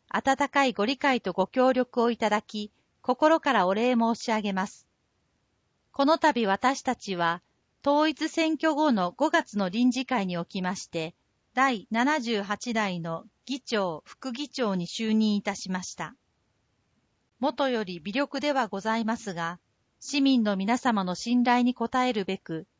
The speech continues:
全力を傾注してまいる所存ですので、よろしくお願い申し上げます。さて、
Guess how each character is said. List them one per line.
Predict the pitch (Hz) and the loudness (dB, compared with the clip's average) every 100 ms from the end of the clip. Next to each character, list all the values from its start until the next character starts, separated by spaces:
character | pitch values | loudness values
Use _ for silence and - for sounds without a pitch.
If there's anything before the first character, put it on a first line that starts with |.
| _ | _
全 | - 254 277 | -2 2 2
力 | 294 - 269 | 0 0 2
を | 269 | 2
傾 | - 277 262 | 2 -2 -2
注 | 254 262 | -4 -4
し | - | -2
て | 262 | 0
ま | 247 254 | 2 2
い | 247 | 2
る | 190 | -2
所 | - | -6
存 | 185 202 208 | -2 -2 -2
で | 208 | -4
す | - | -6
の | 180 165 | -6 -6
で、 | 160 156 _ _ | -6 -8 _ _
よ | - | -2
ろ | 214 285 | 0 0
し | - | 0
く | 269 | 2
お | 262 | 4
願 | 269 262 262 | 4 4 2
い | |
申 | 233 233 | 2 0
し | - 220 | 0 -4
上 | |
げ | 208 196 | -2 -4
ま | 185 | -6
す。 | - - _ _ _ _ _ _ _ _ _ _ _ _ _ | -8 -20 _ _ _ _ _ _ _ _ _ _ _ _ _
さ | - 269 | -2 0
て、 | 220 190 | 2 -2